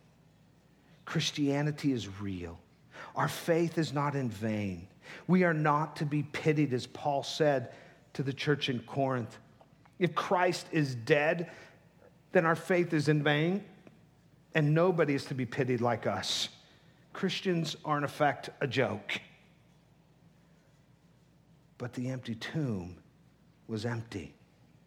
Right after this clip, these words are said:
Nobody stole the body. There's no body yet to be found today. Don't worry, you're not gonna turn on the news one day and say, "Hey, we found the corpse of Jesus." Sorry, Christians. The tomb is empty.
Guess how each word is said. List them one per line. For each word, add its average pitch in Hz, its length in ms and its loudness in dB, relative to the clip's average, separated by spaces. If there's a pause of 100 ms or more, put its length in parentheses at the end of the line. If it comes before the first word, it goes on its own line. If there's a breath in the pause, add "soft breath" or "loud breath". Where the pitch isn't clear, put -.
(540)
Nobody 127 260 -2
stole 139 380 -4
the 135 80 -6
body. 113 500 -4 (2500)
There's 127 240 -6
no 147 100 0
body 135 380 -2
yet 127 280 -2
to 139 80 -10
be 135 120 -4
found 127 420 -6
today. 120 540 -4 (720 soft breath)
Don't 139 260 -2
worry, 135 360 -2
you're 120 120 -4
not 123 120 -4
gonna 135 160 -4
turn 139 220 -8
on 135 160 -4
the 139 60 -4
news 151 300 2
one 123 160 -4
day 123 220 0
and 127 100 -4
say, 131 180 -4
"Hey, 151 140 -2
we 127 140 -2
found 156 420 -6
the 143 80 -6
corpse 139 400 -10
of 127 140 -10
Jesus." 104 600 -10 (280 soft breath)
Sorry, 143 400 -6
Christians. - 640 -10 (2000 soft breath)
The 123 80 -8
tomb 180 300 -2
is 123 140 -2
empty. 175 420 -4